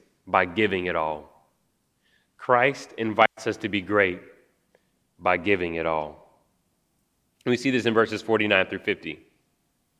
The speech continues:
So, y'all, the last two verses in our passage are some of the hardest to interpret. So I spent a lot of time staring at these verses and trying to figure out what they were saying.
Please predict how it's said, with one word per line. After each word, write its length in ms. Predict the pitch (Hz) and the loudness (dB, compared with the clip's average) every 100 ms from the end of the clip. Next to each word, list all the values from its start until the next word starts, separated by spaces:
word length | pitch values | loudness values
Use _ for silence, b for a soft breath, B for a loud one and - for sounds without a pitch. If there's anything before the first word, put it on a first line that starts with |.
| _ _ _ b b b | _ _ _ b b b
So, 640 | - 151 135 123 - - - | 8 10 10 8 0 -14 0
y'all, 220 | 131 123 | 8 10
the 100 | 123 | 10
last 360 | 123 143 190 - | 8 8 8 6
two 160 | 220 185 | -2 4
verses 440 | 151 160 160 143 | 8 8 6 0
in 100 | 135 | 4
our 100 | 123 | 4
passage 460 | - 139 156 165 135 | 6 8 6 4 0
are 60 | |
some 220 | 117 139 | 2 2
of 80 | 123 | 2
the 100 | 110 | 2
hardest 380 | 101 123 123 - | 6 8 6 2
to 100 | 113 | -2
interpret. 520 | 107 120 104 82 73 - _ b b | 0 0 0 -2 -12 -16 _ b b
So 140 | b 147 | b 6
I 320 | - 143 175 | 8 8 8
spent 260 | 175 170 127 | 6 2 4
a 60 | |
lot 280 | 123 120 127 | 6 8 8
of 80 | 131 | 6
time 340 | 135 120 117 | 4 6 4
staring 400 | 113 127 110 107 | 0 4 4 4
at 100 | 104 | 0
these 140 | 110 101 | -2 0
verses 400 | 104 98 101 92 | 0 0 -4 -8
and 80 | |
trying 140 | 95 101 | -4 -6
to 60 | |
figure 240 | 90 101 95 | -4 -4 0
out 300 | 92 87 92 | 0 -2 -4
what 280 | 95 107 101 | 4 4 4
they 100 | 101 | 2
were 100 | 95 | 0
saying. 460 | - 95 78 76 | -2 -4 -4 -10